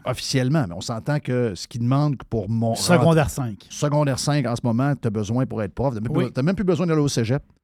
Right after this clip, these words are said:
Speaker 1: T'as juste besoin d'être inscrit au cégep.
Speaker 2: Mm.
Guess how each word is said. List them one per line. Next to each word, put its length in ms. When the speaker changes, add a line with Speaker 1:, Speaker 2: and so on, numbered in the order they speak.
Speaker 1:
T'as 100
juste 200
besoin 280
d'être 180
inscrit 540
au 80
cégep. 260
Speaker 2:
Mm. 160